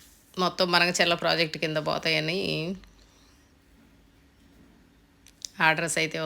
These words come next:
వస్తున్నాయి, దాని మీద డిస్కషన్ జరుగుతుంది.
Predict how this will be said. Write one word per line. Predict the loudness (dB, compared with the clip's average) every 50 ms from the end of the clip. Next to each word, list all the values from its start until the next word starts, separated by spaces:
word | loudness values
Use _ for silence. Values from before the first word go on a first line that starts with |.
| -2
వస్తున్నాయి, | -4 -4 -4 -6 -6 -4 -4 -6 -6 -10 -16 _ _ -20 -20 -20 -20 _ _ _ 2
దాని | 2 2 4 2
మీద | 2 0 2 0 2
డిస్కషన్ | 0 0 0 0 0 0 0 -2 -2 -2 -2
జరుగుతుంది. | -2 -2 -4 -6 -6 -6 -6 -6 -6 -8